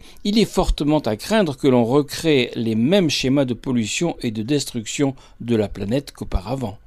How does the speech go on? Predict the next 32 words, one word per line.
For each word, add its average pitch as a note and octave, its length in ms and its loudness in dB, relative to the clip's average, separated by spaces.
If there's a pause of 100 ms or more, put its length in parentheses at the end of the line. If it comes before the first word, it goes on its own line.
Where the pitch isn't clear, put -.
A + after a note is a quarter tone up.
(160)
Il E3+ 140 2
est F#3 60 2
probablement C#3 720 4
là B2+ 320 4
le G#2 120 -2
signal A2+ 440 2
qu'envoient A2 320 0
les G#2 100 0
populations A2+ 560 -2
inquiètes A2+ 580 -2
en B2 120 -2
donnant A#2+ 260 4
leur A2 220 2
voix A2+ 300 2 (260)
aux B2+ 100 4
représentants A2+ 540 -2
écologistes. G#2+ 760 -4 (600)
Et B2+ 80 4
voilà, C#3 420 4
c'est - 240 2
fait, A#2 300 0 (100)
les B2+ 180 0
Verts C3 340 4
s'installent B2+ 500 2
dans A2+ 240 2
nombre A#2+ 340 4
de A#2 100 0
mairies, D3+ 460 2 (400)
mais - 280 0 (280)
quoi C#3+ 160 0
faire G#2+ 320 -6
maintenant ? G#2 520 -12